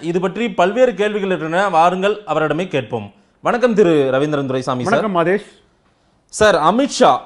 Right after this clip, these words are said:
Speaker 1: பாஜகவின் இன்றைய தலைவர், தேசிய தலைவர்,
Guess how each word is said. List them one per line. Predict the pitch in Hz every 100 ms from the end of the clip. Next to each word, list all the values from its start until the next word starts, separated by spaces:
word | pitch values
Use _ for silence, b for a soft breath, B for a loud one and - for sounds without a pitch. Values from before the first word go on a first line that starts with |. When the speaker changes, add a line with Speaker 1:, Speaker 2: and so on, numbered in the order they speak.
| - - 147
Speaker 1:
பாஜகவின் | 185 196 214 202 180 180 220
இன்றைய | 165 156 165 143
தலைவர், | 139 156 151 131 127
தேசிய | 147 175 185 147
தலைவர், | 123 117 104 101